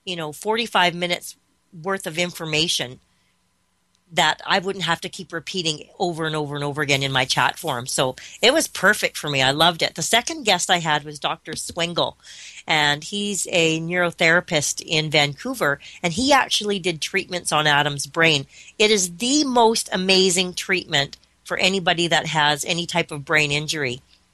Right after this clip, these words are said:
For kids with, uh, epilepsy, A D D, A D H D, uh, Tourette's, any type of, of just brain abnormality where their brain's just not functioning properly.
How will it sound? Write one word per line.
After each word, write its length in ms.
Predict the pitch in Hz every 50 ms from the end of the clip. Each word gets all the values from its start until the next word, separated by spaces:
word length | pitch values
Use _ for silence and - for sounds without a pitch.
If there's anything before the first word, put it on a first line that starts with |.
| _ _ _ _ _ _ _ _ - _ - - - - _
For 140 | - 185 170
kids 340 | - - 196 185 160 - 180
with, 260 | 175 160 156 - -
uh, 160 | 156 139 139 -
epilepsy, 800 | - 180 - - 190 180 170 - - - - 185 165 165 165 -
A 140 | 170 165 165
D 140 | 160 160
D, 340 | 156 147 175 170 170 170 170 170
A 100 | 160 156
D 200 | 160 156 156 160
H 260 | 160 160 - - -
D, 380 | - 170 165 160 156 160 160 - _ _ _ _ _ _ _ _ _
uh, 220 | - 139 135 131 127 -
Tourette's, 680 | - - - 156 160 160 160 - - _ - - - - _ _ _ _ _ _ _ _ _ _ _
any 220 | - 208 233 254 247
type 260 | - 247 233 226 -
of, 260 | 202 180 170 160 -
of 220 | - 165 160 147 147 156 156 _ _ _ _ - -
just 240 | - 220 - - -
brain 240 | 202 196 202 190
abnormality 640 | 180 170 160 156 175 160 160 160 156 160 165 165 147 143
where 140 | 147 156
their 80 | 151 147
brain's 340 | 139 - 202 208 214 202 -
just 260 | - 208 190 - -
not 260 | 202 170 160 - _ -
functioning 420 | 160 160 - - - 170 160 147
properly. 580 | 139 - 160 147 151 - 170 160 139 131 135